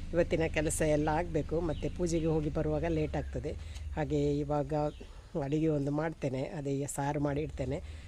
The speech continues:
ಹಾಗೆಯೇ ನಾಳೆ ಮತ್ತೆ ಶುಭ ಶುಕ್ರವಾರ, ಅಂದರೆ ಗುಡ್ ಫ್ರೈಡೇ, ನಾಳೆ ಕೂಡ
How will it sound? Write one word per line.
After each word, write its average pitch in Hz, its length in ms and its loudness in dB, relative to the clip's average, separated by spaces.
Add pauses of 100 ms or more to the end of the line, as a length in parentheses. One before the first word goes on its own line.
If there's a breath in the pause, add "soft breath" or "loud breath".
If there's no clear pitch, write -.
(140 loud breath)
ಹಾಗೆಯೇ 170 340 4
ನಾಳೆ 165 320 2
ಮತ್ತೆ 190 460 2
ಶುಭ 156 260 -2
ಶುಕ್ರವಾರ, 135 580 -2
ಅಂದರೆ 151 240 -2
ಗುಡ್ 170 220 0
ಫ್ರೈಡೇ, 127 580 -4
ನಾಳೆ 143 260 0
ಕೂಡ 139 200 -2